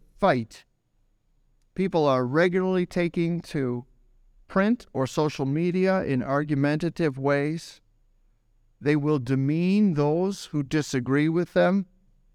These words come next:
They will call names. They will seek to discredit those who don't agree with them. They will try to cancel those individuals. At times, they even want to kill those who oppose them.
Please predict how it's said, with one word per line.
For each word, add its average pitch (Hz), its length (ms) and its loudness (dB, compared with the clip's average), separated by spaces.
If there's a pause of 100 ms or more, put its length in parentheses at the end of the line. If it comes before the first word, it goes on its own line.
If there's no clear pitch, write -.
(300)
They 135 100 0
will 131 180 -2
call 143 380 0
names. 170 720 0 (580)
They 147 120 2
will 127 180 0
seek 175 440 -2
to 156 160 0
discredit 175 800 0 (680)
those 151 380 0
who 156 120 -2
don't 143 260 0
agree 143 320 0
with 135 200 0
them. 151 360 0
They 143 140 0
will 135 160 -2
try 135 300 2
to 131 120 -2
cancel 170 800 -2 (100)
those 131 460 0
individuals. 139 840 -2
At 131 180 -2
times, 185 400 0
they 160 100 2
even 165 360 0
want 160 200 0
to 139 60 -2
kill 240 460 2
those 151 320 0
who 185 160 0
oppose 190 480 0
them. 113 240 -6